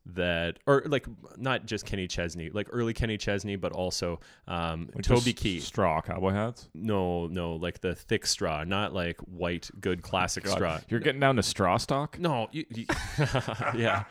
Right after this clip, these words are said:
Speaker 1: you know what I'm talking about, like,
Speaker 2: Yeah,
Speaker 1: the
Speaker 2: I do,
Speaker 1: brown
Speaker 2: I do, I
Speaker 1: straw
Speaker 2: do. I'm
Speaker 1: ones
Speaker 2: just
Speaker 1: where the
Speaker 2: fucking with you.
Speaker 1: sides are, like, really rolled
Speaker 2: Yeah,
Speaker 1: up,
Speaker 2: yeah, yeah.
Speaker 1: and then they're pushed down in the
Speaker 2: Yeah,
Speaker 1: front and
Speaker 2: uh-huh.
Speaker 1: back,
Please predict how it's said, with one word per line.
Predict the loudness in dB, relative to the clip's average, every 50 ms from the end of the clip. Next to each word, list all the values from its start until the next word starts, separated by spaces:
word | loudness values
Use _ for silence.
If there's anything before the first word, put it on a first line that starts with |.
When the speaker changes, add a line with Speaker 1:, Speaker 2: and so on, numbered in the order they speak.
| -4 -6 -4 2
Speaker 1:
you | 6 10
know | 12 12
what | 12 12
I'm | 10
talking | 10 8 8 8 8 6
about, | 4 6
like, | 8 10
Speaker 2:
Yeah, | 10
Speaker 1:
the | 10
Speaker 2:
I | 12
do, | 12
Speaker 1:
brown | 12 12 12 12 10
Speaker 2:
I |
do, | 8
I | 8
Speaker 1:
straw | 8 10 10 12 10
Speaker 2:
do. | 10
I'm |
Speaker 1:
ones | 8 8 6 6
Speaker 2:
just | 8
Speaker 1:
where | 8 8 10
the | 10
Speaker 2:
fucking | 8
with | 8
you. | 8
Speaker 1:
sides | 8 8 10 8 8 6 6 4
are, | 4 6
like, | 6 4 2 2
really | 2 4 4 6 8 8 6
rolled | 6 8 8 8 8 8 8 8
Speaker 2:
Yeah, | 8 10 10
Speaker 1:
up, | 10
Speaker 2:
yeah, | 10
yeah. | 10 8 6 4
Speaker 1:
and | 2 2 2
then | 2
they're | 2 2 0
pushed | 0 -2 -2 -2 -2 -2 -4 -2 2
down | 2 4 4 4 4 4 4
in | 4 4
the | 2
Speaker 2:
Yeah, | 2
Speaker 1:
front | 2 2 4 2 2 2 2
and | 0 0 2
Speaker 2:
uh-huh. | 4 6
Speaker 1:
back, | 6 6 6 6 4 2 -2